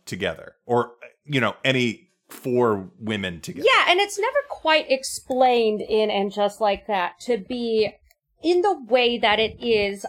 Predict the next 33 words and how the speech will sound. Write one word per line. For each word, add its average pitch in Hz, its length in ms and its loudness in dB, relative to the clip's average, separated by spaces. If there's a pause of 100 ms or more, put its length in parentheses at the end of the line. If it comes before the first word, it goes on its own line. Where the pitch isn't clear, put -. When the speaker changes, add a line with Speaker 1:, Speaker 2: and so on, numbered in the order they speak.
Speaker 2:
I 226 120 2
think, 214 360 -4
for 220 140 -4
most 285 340 -2
people. 202 320 -8
If 214 140 -6
there's 262 180 2
the 269 80 -2
relatability 285 800 2
of 226 260 0
in 233 160 -2
your 226 140 -2
twenties 254 500 -2
and 214 220 -6
even 226 200 -4
in 208 100 -6
your 196 60 -18
thirties, 202 440 -6 (200)
you're 226 120 -4
getting 233 240 2
together 196 340 2
with 190 220 -4
your 190 100 -4
friends, 180 640 0 (360)
um, 190 440 4
and 208 120 -2
your 190 120 0
other 185 360 -2
chosen 208 380 -4
family 185 300 -4
members, 170 480 -6 (100)
and 190 280 0
you're 170 320 -4